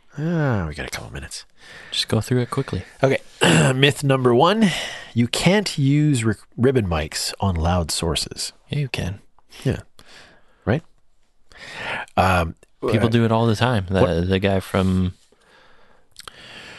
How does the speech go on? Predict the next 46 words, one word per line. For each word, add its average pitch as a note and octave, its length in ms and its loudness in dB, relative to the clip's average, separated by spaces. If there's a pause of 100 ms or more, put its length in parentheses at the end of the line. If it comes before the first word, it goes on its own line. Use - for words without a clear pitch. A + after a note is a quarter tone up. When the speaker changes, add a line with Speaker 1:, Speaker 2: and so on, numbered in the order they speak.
(120)
Speaker 2:
oh, G2 80 4
I F2+ 300 2 (220)
don't D#2+ 280 0
know. C2+ 140 -8
Some B2 300 0
guy F2+ 380 4 (120)
puts - 220 0
them E2 120 2
in D#2 80 0
front D#2+ 280 0
of, D#2 100 -6
like, E2 180 -4 (340)
kick - 260 -2
drums D2+ 460 -4 (380)
all F2+ 300 4
the F2 160 0
time, E2 460 -2
and F#2 100 2
then F2+ 100 4
he E2+ 40 0
blows F2 260 4
them D2+ 120 -2
up. E2 180 0 (100)
But - 140 0 (840)
Speaker 1:
<laughs> D#3+ 100 4 (280)
Yeah, F3 180 4
it F3+ 160 4
just, - 260 0 (160)
s-, - 180 -2
some A3 180 4
of C#4 60 2
the, F3+ 200 2
some - 240 2
of D4+ 80 4
them B2+ 120 4
are G#2 60 0
made G#2 300 2
to, G#2 260 0
made A2+ 220 2
to G#2 40 -2
stand A#2+ 280 2
up. A#2 180 2
Like, A2 180 0 (320)
like A#2+ 140 2
Shure's, D3 840 2 (140)
um, G#2+ 720 2